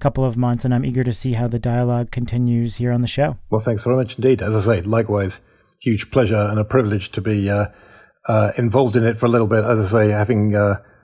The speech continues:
Speaker 2: listened to it, listened to the Energy Gang as a fan for a long time, uh, been great to be part of it, and feels like a great privilege and also a huge responsibility to be carrying it forward, taking it into a new era, and, uh, hopefully being,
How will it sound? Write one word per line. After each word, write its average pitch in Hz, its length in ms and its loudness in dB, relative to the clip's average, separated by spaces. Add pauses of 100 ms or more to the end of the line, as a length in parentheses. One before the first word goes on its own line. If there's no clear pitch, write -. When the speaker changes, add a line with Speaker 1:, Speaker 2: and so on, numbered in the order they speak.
(180)
Speaker 2:
listened 123 320 0
to 113 140 4
it, 110 300 -2 (120)
listened 127 200 0
to 117 60 0
the 120 120 4
Energy 113 240 0
Gang 107 420 2 (540)
as 104 120 -4
a 98 60 -4
fan 104 460 -2
for 113 100 -4
a 110 60 2
long 107 120 2
time, 107 300 2 (680)
uh, 107 220 0
been 104 180 -4
great 110 180 2
to - 60 -14
be 113 80 0
part 113 240 2
of 107 100 0
it, 107 240 0
and 113 340 2 (480)
feels 143 360 2
like 131 340 2 (300)
a 123 80 0
great 131 260 2
privilege 143 340 4
and 110 120 2
also 143 220 4
a 135 40 4
huge 160 300 2
responsibility 147 800 4
to 104 80 -6
be 120 160 2
carrying 123 340 0
it 117 140 -2
forward, 120 400 2 (340)
taking 120 280 2
it 117 100 2
into 113 180 0
a 113 60 0
new 120 260 4
era, 107 380 4 (760)
and, 107 460 2
uh, 101 360 2
hopefully 110 400 -2
being, 101 500 -2